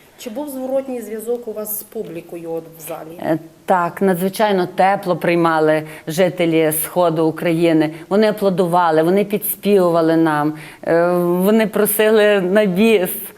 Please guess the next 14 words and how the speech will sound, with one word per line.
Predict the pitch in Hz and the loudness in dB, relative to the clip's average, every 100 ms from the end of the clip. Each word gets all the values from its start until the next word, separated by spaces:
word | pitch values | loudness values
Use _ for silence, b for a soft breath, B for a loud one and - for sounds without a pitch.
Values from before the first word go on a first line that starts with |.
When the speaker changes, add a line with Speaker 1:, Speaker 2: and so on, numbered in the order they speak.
| B B B B - | B B B B -14
Speaker 2:
Дуже | - 160 175 208 185 | -8 -2 0 0 0
тепло, | 165 160 147 175 | 0 -2 -2 -2
надзвичайно | 247 208 190 - 165 160 | -2 -2 -4 -2 0 2
тепло. | 160 156 180 | 0 0 0
Вони | 214 226 | 0 0
потім | 214 220 208 | 2 0 0
спілкувалися | 185 - 190 190 180 170 160 160 | -4 -4 -4 -2 0 0 -2 -4
з | 160 | -2
нами, | 165 170 | 0 0
вони | 185 | 0
просто | 185 208 233 - | 0 -2 -2 -4
хотіли | 196 - 180 170 | -8 -6 -8 -6
порозмовляти | 170 156 151 131 123 143 196 - | -4 -4 -6 -8 -6 -4 -4 -6
українською | - - 117 127 151 - 147 143 | -12 -10 -8 -6 -6 -6 -8 -10